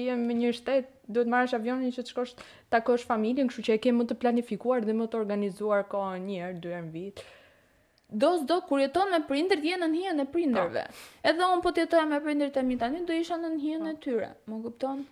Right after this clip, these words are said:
Speaker 2: Pastaj është gjë tjetër kur them unë tani që jam, ë, e madhe,
Speaker 1: Të
Speaker 2: e
Speaker 1: rikthesh.
Speaker 2: vetëdijshme,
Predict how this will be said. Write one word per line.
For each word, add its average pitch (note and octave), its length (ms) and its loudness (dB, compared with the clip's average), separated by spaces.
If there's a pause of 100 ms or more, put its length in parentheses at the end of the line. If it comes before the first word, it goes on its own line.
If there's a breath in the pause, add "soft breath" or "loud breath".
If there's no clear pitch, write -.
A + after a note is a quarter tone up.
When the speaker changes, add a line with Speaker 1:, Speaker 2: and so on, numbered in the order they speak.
(360 soft breath)
Speaker 2:
Pastaj C4 380 8
është B3+ 160 6
gjë C4+ 220 2
tjetër D4 360 0
kur B3+ 180 4
them C4+ 320 2
unë C#4 140 2
tani B3 300 0
që A#3 180 -6
jam, A#3 300 -2 (720 soft breath)
ë, G#3 100 -6 (200)
e - 140 -2
madhe, C#4 380 2
Speaker 1:
Të C#4 80 8
Speaker 2:
e - 60 8
Speaker 1:
rikthesh. A#3+ 260 4
Speaker 2:
vetëdijshme, B3 920 2